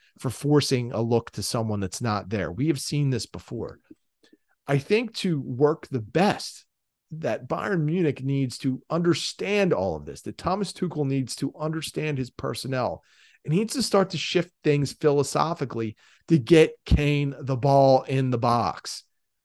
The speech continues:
However th-, he decides to do it,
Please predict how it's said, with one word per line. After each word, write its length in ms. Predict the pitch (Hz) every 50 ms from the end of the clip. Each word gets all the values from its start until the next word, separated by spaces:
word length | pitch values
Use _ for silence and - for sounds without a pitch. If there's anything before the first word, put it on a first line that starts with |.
| _ _ -
However 640 | - 143 175 190 196 220 226 220 208 202 180 - - 165
th-, 180 | 147 143 139 135
he 160 | - 175 160 143
decides 560 | 127 131 - - 156 147 156 156 151 139 -
to 100 | - 127
do 280 | 117 113 135 127 110
it, 120 | 101 98